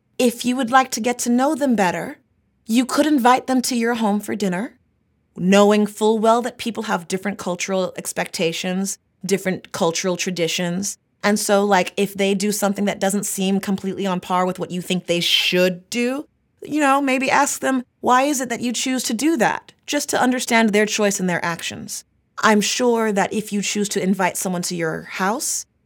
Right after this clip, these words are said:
they may be inclined to do the same. And the real learning opportunity will be whenever you choose to go to their home.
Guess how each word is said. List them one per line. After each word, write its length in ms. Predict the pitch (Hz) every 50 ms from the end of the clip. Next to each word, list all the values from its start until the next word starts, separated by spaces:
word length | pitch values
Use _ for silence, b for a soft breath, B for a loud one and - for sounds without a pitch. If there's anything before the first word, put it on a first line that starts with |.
| _ -
they 200 | 202 247 285 294
may 180 | 294 285 285
be 120 | 254 285 269
inclined 380 | 254 262 - - 254 247 254 247
to 60 | 233
do 80 | 247
the 80 | 226 226
same. 540 | - - - 247 254 262 226 185 160 - - - _ _ _ _
And 180 | - 214 220 220
the 160 | 190 226 226
real 340 | 214 202 254 277 320 339 311
learning 280 | 277 254 233 220 214 -
opportunity 540 | 139 185 - 196 190 - 202 180 190 202
will 100 | 190 208
be 180 | 208 190 226 226
whenever 440 | 214 233 254 247 254 254 247 240 262
you 260 | 233 214 233 285 302
choose 240 | - - - 269 233
to 100 | - 254
go 140 | 226 269 277
to 80 | 262 247
their 300 | 226 269 294 320 349 294
home. 400 | 226 202 175 165 - - -